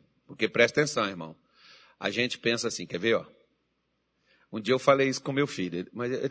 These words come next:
ele tá me assistindo, mas, mas não sei como é que eu faço, né? Eu não falo não, né? Ele assiste, põe até o fone no ouvido. Aí eles ficam se gabando dessas coisas.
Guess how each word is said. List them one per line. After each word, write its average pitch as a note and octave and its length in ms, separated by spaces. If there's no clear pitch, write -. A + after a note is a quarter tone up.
ele C3+ 100
tá C3+ 160
me C3+ 100
assistindo, B2 480
mas, A#2+ 180
mas A#2+ 360
não B2+ 120
sei - 220
como - 140
é F#2+ 40
que - 60
eu - 60
faço, - 340
né? - 80
Eu - 140
não - 100
falo - 320
não, F2+ 140
né? F2+ 160
Ele G#2+ 140
assiste, A2 380
põe A2 100
até A2+ 140
o B2 40
fone A#2+ 240
no C3 100
ouvido. G2 280
Aí G2 120
eles G#2+ 100
ficam - 220
se A#2+ 120
gabando G#2+ 380
dessas G2 260
coisas. - 280